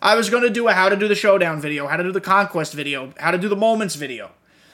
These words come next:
But I ended up not doing all the moments. Conquest didn't need a how-to because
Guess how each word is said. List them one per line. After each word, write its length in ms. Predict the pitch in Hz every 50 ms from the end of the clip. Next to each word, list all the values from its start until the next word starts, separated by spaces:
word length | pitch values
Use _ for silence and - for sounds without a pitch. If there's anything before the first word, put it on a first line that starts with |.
| _ _ _ _ _ _ _
But 140 | - 180 208
I 40 | 240
ended 120 | 247 247
up 120 | 240 233 208
not 240 | 214 240 262 226 208
doing 200 | 269 269 262 247
all 140 | 240 233
the 80 | 214 190
moments. 600 | 170 160 147 139 165 202 196 - - - - - _ _ _ _ _ _ _ _ _ _ _ -
Conquest 540 | - 214 233 269 277 277 285 269 254 202 175
didn't 200 | 226 254 262 226
need 140 | 220 247 233
a 60 | 202
how-to 580 | 175 202 202 185 - - 190 190 143 151 165 - _ _ _ _ _ -
because 460 | 185 180 180 208 202 180 160 151